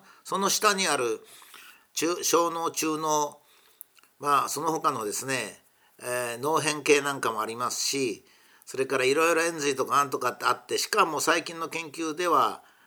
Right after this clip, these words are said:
えー、中枢神経系および大腸とかですね、そういうところ、まあ、各細胞の中にもですね、かなりの情報が入ってると、まあ、いうふうに言われるんですね。しかしその情報は、えー、よほど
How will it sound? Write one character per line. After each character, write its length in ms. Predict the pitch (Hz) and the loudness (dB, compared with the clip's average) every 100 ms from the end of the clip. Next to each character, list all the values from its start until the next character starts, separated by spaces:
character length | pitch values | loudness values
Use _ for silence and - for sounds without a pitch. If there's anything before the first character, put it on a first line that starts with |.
| _ _ _ | _ _ _
え 180 | 127 127 | -4 -4
ー、 40 | |
中 180 | 127 170 | 0 -2
枢 140 | 165 | 0
神 240 | 156 175 151 | 0 -2 -4
経 180 | 170 151 | -4 -2
系 240 | 170 160 | 0 2
お 120 | 147 | 2
よ 80 | 160 | 0
び 180 | 156 120 | -2 -2
大 340 | 139 151 170 | 0 2 0
腸 360 | 165 - 180 170 | -4 -4 -2 -2
と 80 | 160 | -2
か 100 | 131 | -4
で 100 | 110 | -4
す 100 | 135 | -4
ね、 100 | 123 | -4
そ 180 | 160 185 | 0 -2
う 20 | |
い 40 | |
う 40 | 180 | -2
と 120 | 165 | -4
こ 100 | 170 | 0
ろ、 220 | 156 151 | 0 0
ま 220 | 147 139 | 2 0
あ、 60 | 117 | 2
各 280 | 175 - - | 2 2 0
細 240 | - 175 | -2 -2
胞 180 | 180 180 | 0 -4
の 60 | 180 | -2
中 180 | 190 160 | -4 -4
に 100 | 190 | -6
も 120 | 135 | -6
で 80 | - | -8
す 80 | |
ね、 220 | 139 113 - - - - _ - | -8 -10 -14 -20 -20 -20 _ -2
か 120 | 190 | 2
な 120 | 190 | 2
り 140 | 147 | 0
の 180 | 147 180 | 0 -2
情 220 | 127 151 | 2 2
報 140 | 135 143 | 4 4
が 80 | 135 | 4
入 120 | 185 | 2
っ 20 | |
て 120 | 190 | 2
る 100 | - | -6
と、 200 | - - - - | -6 -16 -18 -8
ま 80 | |
あ、 40 | 135 | -4
い 60 | |
う 80 | 147 | -4
ふ 120 | 135 | -4
う 60 | 147 | -6
に 80 | 120 | -4
言 80 | 120 | 0
わ 80 | |
れ 100 | 131 | 0
る 60 | 120 | 0
ん 40 | |
で 60 | 98 | -4
す 100 | - | -8
ね。 220 | 147 139 - _ | -8 -10 -16 _
し 100 | - | -10
か 140 | - 190 | -2 0
し 40 | |
そ 120 | - | 0
の 200 | 190 208 | 0 0
情 260 | 165 202 196 | 2 2 0
報 260 | 160 185 190 | 0 -2 2
は、 300 | 202 110 - - - - - - - _ _ _ _ | 2 2 -6 -20 -20 -20 -20 -20 -20 _ _ _ _
え 1080 | - 160 160 156 147 143 139 139 139 135 131 131 | -6 -2 0 2 0 0 -2 -4 -6 -6 -4 -2
ー、 20 | |
よ 160 | 170 | 0
ほ 240 | 170 - | 0 0
ど 100 | 233 | 4